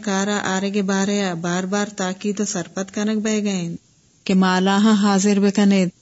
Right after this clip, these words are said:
و وتی جندہ ہاں بدید۔ انسان اگاں کدی اللہ راہ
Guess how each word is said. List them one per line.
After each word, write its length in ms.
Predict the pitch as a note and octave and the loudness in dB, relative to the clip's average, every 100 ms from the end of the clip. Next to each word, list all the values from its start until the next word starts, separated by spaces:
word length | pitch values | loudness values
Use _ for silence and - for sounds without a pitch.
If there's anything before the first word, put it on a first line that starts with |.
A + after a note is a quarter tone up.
| - | -2
و 60 | A3 | 0
وتی 240 | A3+ B3+ | 4 2
جندہ 380 | G3 F#3 F3 F#3 G3+ | 4 4 4 4 4
ہاں 120 | G#3 | 4
بدید۔ 480 | G3+ G3 G3+ F#3 F3 - _ _ _ _ _ _ _ _ _ - | 4 4 2 2 0 -6 _ _ _ _ _ _ _ _ _ 0
انسان 420 | A3 - C#4 C4+ | 2 2 4 4
اگاں 180 | C#4 D4+ | 6 4
کدی 220 | C#4 C4+ C4 | 4 2 2
اللہ 360 | G3 G3 G3+ A3 G#3+ | 2 2 4 4 4
راہ 160 | F#3 | 4